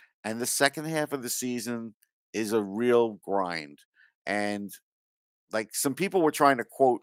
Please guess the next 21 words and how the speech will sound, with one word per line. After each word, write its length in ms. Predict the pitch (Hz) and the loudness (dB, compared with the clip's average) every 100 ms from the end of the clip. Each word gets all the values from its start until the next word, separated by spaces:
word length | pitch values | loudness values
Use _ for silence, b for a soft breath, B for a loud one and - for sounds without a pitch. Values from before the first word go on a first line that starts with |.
| - | -2
like, 220 | 104 95 - | -2 -2 -6
first 360 | - 123 - | 0 0 2
half 200 | 131 117 | 0 0
of 60 | 107 | -4
the 80 | 101 | -6
season 360 | 117 110 104 | -6 -8 -8
stats 500 | - - 104 110 - | -6 2 2 2 -2
to 120 | - | -4
me, 320 | 139 151 147 - _ _ _ _ _ _ _ _ | -2 -2 -4 -10 _ _ _ _ _ _ _ _
and 240 | 107 117 - | -2 -2 4
I'll 160 | 131 | 4
be 160 | 147 135 | 6 6
honest, 500 | 120 101 73 - - _ _ - | 6 4 -2 -8 -18 _ _ 0
it 140 | 135 | 2
went 160 | 139 131 | 2 0
in 100 | 120 | 2
one 180 | 117 | 2
ear 200 | 113 110 | 2 4
out 180 | 107 98 | 4 2
the 120 | 92 | 0
other, 320 | 90 73 58 | -2 -2 -6